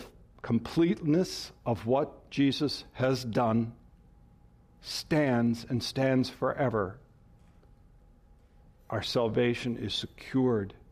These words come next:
in Christ Jesus. It is a good day. It was finished.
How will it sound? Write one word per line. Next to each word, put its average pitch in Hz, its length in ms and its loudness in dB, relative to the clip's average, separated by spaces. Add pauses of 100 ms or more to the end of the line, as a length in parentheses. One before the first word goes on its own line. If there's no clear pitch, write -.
(100)
in 127 240 0
Christ 117 540 -2
Jesus. - 640 -6 (2250)
It 131 120 0
is 107 120 -2
a 98 60 -6
good 110 300 -2
day. 82 280 -6 (3000)
It 123 160 0
was 120 460 2
finished. - 600 -2